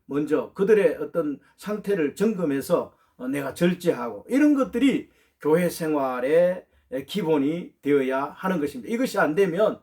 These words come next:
어, 교회에 어려움을 주고 많은 형제자매들을 실족케 할 수 있다는 사실을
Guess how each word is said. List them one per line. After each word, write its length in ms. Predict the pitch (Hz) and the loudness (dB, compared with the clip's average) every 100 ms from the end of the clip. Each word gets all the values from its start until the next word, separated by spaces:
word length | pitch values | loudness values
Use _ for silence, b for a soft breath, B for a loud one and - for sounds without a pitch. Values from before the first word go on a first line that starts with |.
| _ _ _ _ | _ _ _ _
어, 240 | 117 117 110 | -12 -12 -6
교회에 360 | 147 147 160 | 0 4 4
어려움을 420 | 139 170 156 131 117 | 4 2 0 -2 -6
주고 640 | 151 127 101 139 196 - | -10 -10 -8 -6 -6 -10
많은 440 | - 127 143 165 180 b b - | -8 -6 -4 -4 -8 b b -8
형제자매들을 760 | 139 160 139 123 120 113 131 147 | -4 -2 -2 -2 -4 -4 -4 -4
실족케 500 | 220 202 226 214 160 | -4 -4 -4 -4 -4
할 100 | 147 | -2
수 140 | 156 | -4
있다는 280 | 151 151 131 | -2 -2 -4
사실을 600 | 123 123 120 175 214 | -6 -6 -4 -2 -2